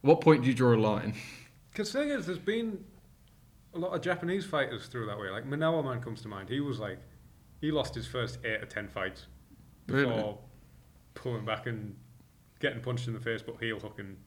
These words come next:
Speaker 2: various people. <laughs> Yeah. Like, uh, yeah, Jap-, certain fights in Japan where, you know, they'd get a hometown fighter. You know, like Sakuraba, they got
Speaker 1: Yeah.
Speaker 2: a hometown fighter.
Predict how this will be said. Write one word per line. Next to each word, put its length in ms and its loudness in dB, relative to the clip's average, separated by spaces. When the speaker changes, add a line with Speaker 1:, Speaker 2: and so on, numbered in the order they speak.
Speaker 2:
various 380 2
people. 400 -4
<laughs> 40 -14
Yeah. 260 -6
Like, 260 -8
uh, 360 -2
yeah, 240 0
Jap-, 260 -4
certain 400 0
fights 360 -2
in 160 -2
Japan 380 -2
where, 400 0
you 120 0
know, 140 0
they'd 160 -2
get 140 2
a 40 0
hometown 520 0
fighter. 360 0
You 120 2
know, 60 2
like 120 4
Sakuraba, 640 4
they 80 8
got 120 10
Speaker 1:
Yeah. 60 6
Speaker 2:
a 40 2
hometown 420 2
fighter. 420 0